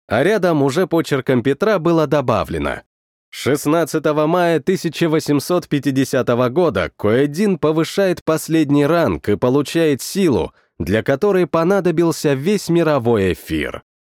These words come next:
Его вина неоспорима, но он не уничтожал источники. Кто-то спрятал их и перенёс в карманы червоточины. Неизвестный вырвал источники из бытия вместе с частью пространства в тот самый день,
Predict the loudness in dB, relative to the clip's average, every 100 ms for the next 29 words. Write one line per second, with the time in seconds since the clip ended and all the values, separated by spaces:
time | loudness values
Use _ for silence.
0 | _ _ -8 -2 0 0 0 2 2 2
1 | 2 0 -2 -2 0 2 0 -2 -6 -10
2 | _ _ 0 2 2 2 2 2 2 0
3 | -2 -2 0 0 0 0 0 0 0 -2
4 | -4 -4 -8 -10 _ _ _ -4 0 2
5 | 0 -2 -2 0 0 0 2 2 2 0
6 | 2 2 2 2 0 -4 -4 0 2 2
7 | 2 0 0 0 0 0 0 0 0 -4
8 | -6 -8 -14 _ _ _ _ -6 0 2
9 | 0 0 -2 -2 0 0 0 0 0 0
10 | 0 0 -2 -2 -2 0 -2 0 0 0
11 | 0 -2 0 0 0 0 0 0 0 0
12 | -2 -4 -4 -2 -2 -2 -2 -2 0 -2
13 | -2 0 0 -2 -2 -2 -2 -2 0 0
14 | -2 0 2 2 2 0 0 -2